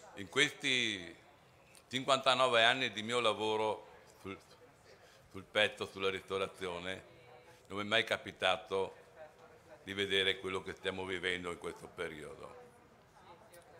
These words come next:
E soprattutto non mi è mai ca-, capitato, e lì sono un po' deluso,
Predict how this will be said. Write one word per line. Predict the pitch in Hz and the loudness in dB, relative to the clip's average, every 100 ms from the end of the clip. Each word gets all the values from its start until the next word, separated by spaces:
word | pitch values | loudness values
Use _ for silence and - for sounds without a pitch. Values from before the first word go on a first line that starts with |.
| 170 180 - - - - - - - | -20 -20 -20 -20 -20 -20 -20 -20 -12
E | 95 - | -8 -6
soprattutto | 131 127 - 143 - | -4 -4 -4 -6 -4
non | 101 | -4
mi | 101 | -2
è | 101 | 2
mai | 113 113 | 2 4
ca-, | 104 | 0
capitato, | - 95 95 - 95 98 - 113 113 - - - - - - - - - - | -2 -6 -6 0 2 2 -2 -4 -4 -10 -20 -20 -20 -20 -20 -20 -20 -18 -6
e | |
lì | 107 120 | -4 -4
sono | 104 101 | -4 -6
un | 90 | -4
po' | 104 101 | -2 0
deluso, | 101 92 92 92 90 87 - | 0 -2 -6 -6 -4 -4 -8